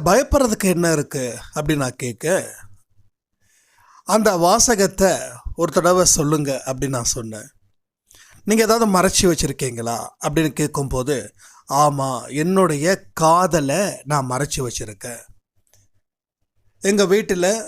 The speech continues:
சொன்னா அதை ஏத்துக்க மாட்டாங்க, அதனால தான் நான் மறைச்சு வச்சிருக்கேன். ஆனா எங்களுக்கு கண்டிப்பா அம்மா அப்பாவுடைய ஆசீர்வாதத்தினா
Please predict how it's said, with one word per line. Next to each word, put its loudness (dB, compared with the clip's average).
சொன்னா 2
அதை -2
ஏத்துக்க -2
மாட்டாங்க, -8
அதனால -4
தான் -4
நான் -4
மறைச்சு -6
வச்சிருக்கேன். -8
ஆனா 4
எங்களுக்கு 2
கண்டிப்பா 2
அம்மா 2
அப்பாவுடைய 2
ஆசீர்வாதத்தினா 2